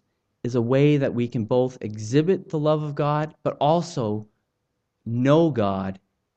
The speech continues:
in this life-changing way. And that is, and again, this is not the only way, but this is a way. And to me, one of the most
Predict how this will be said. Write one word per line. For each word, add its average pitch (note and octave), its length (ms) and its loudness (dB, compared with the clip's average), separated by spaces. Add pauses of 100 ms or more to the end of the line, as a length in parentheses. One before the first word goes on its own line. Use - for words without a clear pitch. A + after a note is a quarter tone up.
(160)
in A#2 120 2
this G#2+ 320 -4
life-changing A2+ 680 -2
way. G2+ 380 -2 (1500)
And D3 80 0
that F#3 140 6
is, E3 260 0 (460)
and D3 140 2
again, D3+ 280 4
this F#3+ 160 0
is F3 80 -4
not D#3+ 320 0
the D3 220 6
only A#2+ 280 4
way, G2+ 460 -2
but B2 140 -4
this D#3 180 0
is B2 240 -6 (380)
a D#3+ 160 6
way. G2 360 -2 (840)
And C#3+ 180 8
to E3+ 120 4
me, A#3 240 10
one F3+ 200 6
of D3 140 2
the D#3 320 2 (220)
most D3+ 420 0